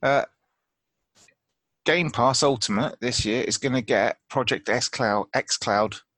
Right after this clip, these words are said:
which isn't the porn thing, which is unfortunate 'cause that's what I thought it was. Uh, Project S,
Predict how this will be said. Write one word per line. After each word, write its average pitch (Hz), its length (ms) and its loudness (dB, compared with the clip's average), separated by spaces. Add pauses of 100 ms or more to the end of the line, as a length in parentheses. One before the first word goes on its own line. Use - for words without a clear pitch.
(140)
which - 160 -12
isn't 104 180 -4
the - 80 -8
porn 92 300 -6
thing, 87 340 -6
which - 200 -12
is - 280 -10
unfortunate 78 540 -8
'cause - 80 -20
that's - 160 -12
what 82 100 -4
I 85 40 -4
thought 73 160 -12
it - 60 -10
was. 87 160 -8 (540)
Uh, 101 100 -2
Project 131 360 -2
S, 123 160 0